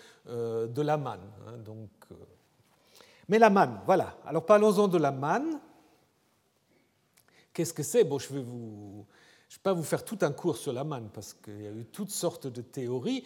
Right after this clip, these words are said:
Donc, au dix-neuvième siècle, il y a eu les, les botanistes qui sont allés au Sinaï pour chercher la manne, et cetera.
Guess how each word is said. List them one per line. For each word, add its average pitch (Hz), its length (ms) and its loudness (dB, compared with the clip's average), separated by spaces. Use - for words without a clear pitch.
Donc, 165 220 0
au 170 40 2
dix-neuvième 202 600 2
siècle, 208 500 2
il 139 100 0
y 135 60 0
a 139 60 0
eu 190 240 0
les, 147 320 0
les 123 300 -6
botanistes 165 800 0
qui 151 80 -10
sont 160 220 -4
allés 156 420 2
au 156 80 0
Sinaï 156 600 -4
pour - 180 -8
chercher - 400 -6
la 135 160 -4
manne, 143 320 -4
et 127 80 -8
cetera. 131 600 -4